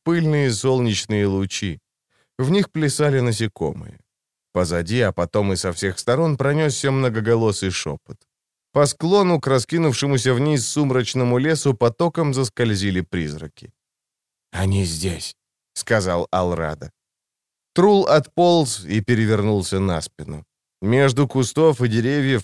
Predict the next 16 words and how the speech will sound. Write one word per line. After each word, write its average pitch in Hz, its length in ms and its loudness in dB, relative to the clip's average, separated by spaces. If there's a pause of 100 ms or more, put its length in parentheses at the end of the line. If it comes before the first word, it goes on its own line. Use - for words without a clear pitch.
выше 107 340 -2
по 101 140 0
склону 143 480 0
мягко 143 400 0
ступали 135 480 0
серебристые 101 760 -2
волки. 78 520 -8 (560)
Десяток, 131 800 0 (220)
потом 95 360 2
ещё 87 480 -4
один. 76 360 -8 (440)
Головы 156 520 4
опущены, 110 920 -2 (220)
глаза 151 560 2
тускло 165 480 0
посверкивают. 87 960 -4